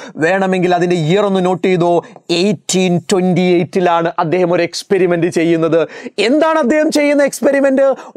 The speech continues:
വളരെ സിമ്പിൾ ആയിട്ടുള്ള ഒരു എക്സ്പെരിമെന്റ് ആണ്. അദ്ദേഹം അദ്ദേഹത്തിന്റെ ലബോറട്ടറിയിൽ പോയിട്ട്, അദ്ദേഹത്തിന്റെ ലബോറട്ടറിയിൽ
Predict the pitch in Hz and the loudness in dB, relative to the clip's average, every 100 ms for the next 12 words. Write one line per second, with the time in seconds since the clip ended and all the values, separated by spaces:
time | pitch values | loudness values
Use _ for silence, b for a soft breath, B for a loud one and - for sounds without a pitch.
0 | 160 175 254 285 - 247 254 285 294 294 | 0 2 2 0 0 0 0 0 0 2
1 | 285 277 277 277 - - 277 247 233 220 | 2 2 2 0 -2 -2 0 0 2 2
2 | 208 190 175 B 269 - 175 247 262 - | 2 2 0 B -6 -4 0 0 0 0
3 | 196 180 247 226 233 214 208 180 185 214 | -2 2 0 0 0 0 0 2 2 2
4 | 240 170 226 196 202 190 165 185 180 139 | 0 0 0 2 0 0 0 0 0 0
5 | 180 147 B - 139 180 175 185 180 165 | 0 -2 B -6 -2 0 0 0 0 0
6 | 185 202 165 190 | 0 0 0 0